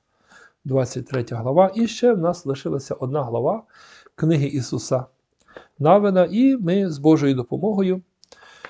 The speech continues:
е, як Господь нам допоможе,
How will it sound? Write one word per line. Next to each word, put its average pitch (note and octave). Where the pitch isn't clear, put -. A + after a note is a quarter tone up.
е, C3+
як C3
Господь C3+
нам B2+
допоможе, F#3